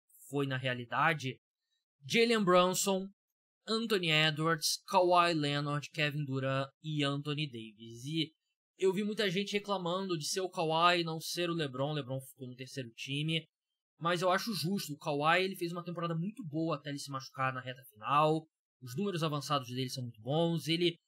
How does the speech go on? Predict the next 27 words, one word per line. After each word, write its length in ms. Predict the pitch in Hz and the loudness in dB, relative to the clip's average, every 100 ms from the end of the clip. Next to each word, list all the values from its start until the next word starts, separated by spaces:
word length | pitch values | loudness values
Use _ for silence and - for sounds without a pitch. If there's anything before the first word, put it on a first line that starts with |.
| _ _ | _ _
foi 120 | - | -6
o 40 | 233 | 0
melhor 240 | 233 220 | 2 2
que 60 | 254 | 0
ele 80 | 247 | 0
pareceu 340 | 220 190 202 | 0 0 -2
defensivamente 880 | 185 196 185 170 147 135 160 165 156 | -2 -4 -2 -2 0 -2 -6 -8 -8
em 140 | 160 170 | -6 -2
algum 400 | 165 127 143 190 - | -2 -4 -6 -8 -4
tempo 680 | 139 143 156 151 147 151 | -2 0 -2 -6 -6 -2
e 240 | 147 143 135 _ _ _ | -2 -2 -6 _ _ _
mais 240 | 160 202 | -4 -2
criador 720 | - 214 202 175 131 139 156 160 | -2 -2 0 0 0 -2 -2 -2
muitas 300 | 151 143 120 | -2 -6 -8
vezes. 1000 | 107 120 143 151 143 143 147 143 139 123 | -8 -4 -2 -2 -4 -6 -4 -4 -6 -8
E 260 | 123 131 127 | -8 -8 -8
pra 140 | - 117 | -10 -12
mim 300 | 123 131 139 | -10 -10 -12
é 100 | 117 120 | -12 -12
justo. 580 | 113 120 127 - 139 135 _ _ _ _ _ _ _ | -12 -10 -10 -10 -10 -10 _ _ _ _ _ _ _
É, 140 | - 113 - _ - | -16 -16 -18 _ -2
é 80 | |
o 60 | 156 | 0
meu 140 | 160 | 0
voto. 480 | 135 123 135 143 147 - | 0 0 -2 -2 -8 -2
Kevin 240 | 165 160 | 0 0
Durant, 340 | 151 143 135 | 0 0 -2